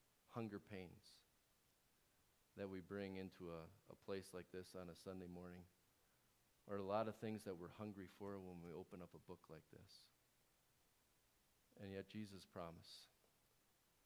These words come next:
is that spending time with me, come and have breakfast with me. That's how we get fed up. And that's how we are filled.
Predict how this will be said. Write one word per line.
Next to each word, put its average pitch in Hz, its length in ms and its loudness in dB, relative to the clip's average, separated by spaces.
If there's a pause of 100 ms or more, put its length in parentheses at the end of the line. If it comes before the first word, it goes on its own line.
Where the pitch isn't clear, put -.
(200)
is 92 140 -4
that 92 220 2
spending 110 340 0
time 95 240 0
with 87 160 -6
me, 87 240 -4
come 107 180 0
and 95 160 -4
have 87 140 -2 (160)
breakfast - 580 -16 (840)
with 87 160 -6 (100)
me. 85 220 -6 (1800)
That's 107 180 0
how 107 140 0
we 95 100 -2
get 85 240 -2
fed 87 160 -4
up. 82 140 -8 (2250)
And 101 80 0
that's 107 160 2
how 101 160 0
we 92 160 -2
are 82 160 -12
filled. 80 240 -6